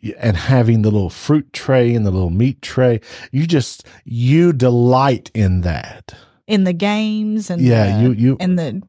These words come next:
Speaker 2: comfort foods and, yeah.
Speaker 1: That is your, and you want everybody to be at comf-, at ease.
Speaker 2: Mm-hmm.
Speaker 1: And I love seeing that. That is a true gift that you have. And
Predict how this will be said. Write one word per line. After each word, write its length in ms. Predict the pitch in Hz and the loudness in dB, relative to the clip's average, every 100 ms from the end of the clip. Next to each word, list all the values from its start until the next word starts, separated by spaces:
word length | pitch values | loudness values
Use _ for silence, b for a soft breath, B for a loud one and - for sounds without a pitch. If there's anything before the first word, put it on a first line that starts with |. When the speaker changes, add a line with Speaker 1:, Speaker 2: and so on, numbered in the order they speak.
| _ | _
Speaker 2:
comfort 560 | - 247 240 226 226 - | -8 -4 -4 -2 -2 -2
foods 720 | - 226 214 214 208 196 196 | -2 0 0 -2 -4 -6 -8
and, 260 | 175 175 190 - | -8 -8 -10 -6
yeah. 240 | 135 - - | -6 -6 -2
Speaker 1:
That 180 | 117 120 | 0 2
is 280 | 117 104 107 | 2 0 -2
your, 160 | 127 - | -2 0
and 140 | 123 | 0
you 120 | 135 147 | 2 0
want 200 | 127 - | -2 -4
everybody 560 | 127 135 147 135 139 123 | -8 -6 -4 -2 0 0
to 140 | 117 | -2
be 200 | 101 101 | -2 -4
at 140 | - - | -4 -14
comf-, 480 | - 131 139 - - | -8 -6 -6 -8 -6
at 120 | 98 | -4
ease. 560 | 92 120 139 226 127 107 | 0 2 2 2 0 -2
Speaker 2:
Mm-hmm. 140 | 104 | -4
Speaker 1:
And 80 | 110 B B B | -8 B B B
I 160 | 113 117 | -2 2
love 600 | 117 123 151 156 113 90 | 4 4 4 2 0 -4
seeing 600 | - - 127 120 95 80 | -8 0 2 2 2 -2
that. 400 | 71 - - - - | -6 -8 -18 -20 -4
That 200 | 110 101 | 0 0
is 200 | 101 95 | 0 0
a 200 | 90 85 b b b b | -2 -4 b b b b
true 380 | - - 143 143 | -6 2 2 2
gift 420 | 104 120 107 - | 0 0 -2 -4
that 200 | 87 - | -10 -8
you 60 | 87 | -10
have. 340 | - 76 - _ _ _ _ _ - | -8 -10 -10 _ _ _ _ _ -10
And 180 | 95 | -8